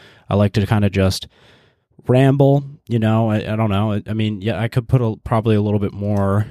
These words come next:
research and stuff into some of them, but, but sometimes I like to just kinda clear my mind, uh, and just kinda go from topic to topic. And I think that's something I'm pretty good at.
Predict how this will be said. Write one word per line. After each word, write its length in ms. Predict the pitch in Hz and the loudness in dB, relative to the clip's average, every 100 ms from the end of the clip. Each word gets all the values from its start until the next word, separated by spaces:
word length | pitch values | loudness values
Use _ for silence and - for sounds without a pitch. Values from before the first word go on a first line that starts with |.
| - | -8
research 520 | 101 113 110 110 104 | -2 0 0 -2 -2
and 100 | 104 | -6
stuff 300 | - 113 104 | -4 -2 -2
into 120 | 101 92 | -4 -6
some 260 | - 101 | -4 -2
of 60 | 104 | -2
them, 180 | 101 95 | -2 -2
but, 140 | 90 | -4
but 180 | 98 - | -6 -4
sometimes 400 | 131 127 123 110 | -4 0 -2 0
I 60 | |
like 180 | 101 101 | 0 0
to 80 | 101 | -2
just 180 | 104 - | -6 -2
kinda 180 | 107 92 | -4 -4
clear 320 | - 120 110 | -2 2 2
my 180 | 104 95 | 2 0
mind, 560 | 92 95 95 98 98 - - - - _ - | 0 0 0 0 -6 -12 -20 -20 -20 _ -6
uh, 180 | 90 87 | -4 -4
and 100 | 92 | -4
just 160 | 92 | -4
kinda 180 | - 98 | 0 0
go 140 | 95 95 | 2 0
from 200 | 98 90 | -2 -6
topic 400 | - 101 98 92 | -2 0 -2 -6
to 80 | 90 | -6
topic. 560 | - 90 - 95 - - - - _ | -4 -4 -2 -4 -6 -18 -20 -20 _
And 80 | 95 | -2
I 40 | 95 | 0
think 160 | 113 | 2
that's 160 | 101 - | 0 0
something 260 | 104 98 | -2 -2
I'm 100 | 92 | -2
pretty 180 | 87 98 | -2 -4
good 220 | 98 98 | 0 0
at. 220 | 98 98 | 2 0